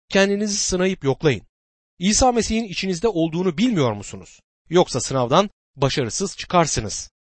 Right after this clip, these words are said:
der. Mesih geçici süre olarak, kalıcı bir misafir olarak gelmemiştir. Ruh aracılığıyla hayatlarımızda yaşamak üzere kalıcı bir kiracı olarak gelmiştir. Yuhanna on beşinci bölüm beşinci ayette, "Ben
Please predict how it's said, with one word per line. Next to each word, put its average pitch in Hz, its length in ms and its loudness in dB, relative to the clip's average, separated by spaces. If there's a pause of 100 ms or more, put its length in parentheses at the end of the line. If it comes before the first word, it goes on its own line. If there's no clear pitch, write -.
der. - 220 -12 (540)
Mesih 185 420 0
geçici 190 340 -4
süre 139 200 -2
olarak, 117 340 0
kalıcı 160 320 -2
bir 233 100 -2
misafir 185 440 0
olarak 196 320 0
gelmemiştir. 120 640 0 (640)
Ruh 226 220 4 (160)
aracılığıyla 123 600 2
hayatlarımızda 160 680 0
yaşamak 151 560 -4
üzere 120 280 -4
kalıcı 151 440 -6
bir 240 120 -4
kiracı 123 480 -2
olarak 107 280 -6
gelmiştir. - 520 -10 (640)
Yuhanna 190 460 0
on 175 220 0
beşinci 127 320 -4
bölüm 120 220 -4
beşinci 131 340 -6
ayette, 160 440 -2 (280)
"Ben 170 280 0